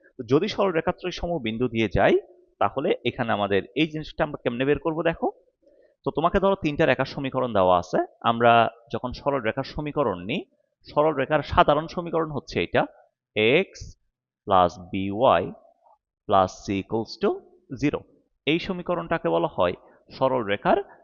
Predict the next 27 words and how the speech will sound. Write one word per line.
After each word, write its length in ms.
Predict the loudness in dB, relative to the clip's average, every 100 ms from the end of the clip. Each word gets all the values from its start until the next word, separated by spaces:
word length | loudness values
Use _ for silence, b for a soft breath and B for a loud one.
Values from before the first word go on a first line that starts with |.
| -18
সাধারণ 400 | 0 4 4 0
সমীকরণ। 480 | -6 -8 -6 -8 -10 _ b 0
So, 60 |
আমি 120 | 2 2
এখানে 160 | 0
তিনটা 320 | -2 -2 2
সরল 240 | 2 2 -2
রেখা 200 | -2 -4
নিলাম। 300 | -2 -2 -4 _ b b _
প্রথম 300 | 0 0 -2
রেখাটাকে 460 | 0 2 2 0 0
দিলাম 260 | 0 -2 2
এ 100 | 2
ওয়ান 260 | 4 2
এক্স 200 | 0 -6 -6
বি 140 | -2
ওয়ান 180 | -2 -2
ওয়াই 140 | -4
plus 220 | -4 -2
সি 180 | -2 -4
ওয়ান 120 | -6
equals 260 | -4 -4 -4 -6
to 140 | -2
zero, 140 | -2 -4 _ _ b b -2
সেকেন্ড 260 | 2 2 0
রেখাটাকে 340 | -2 0 0
দিলাম 260 | 2 0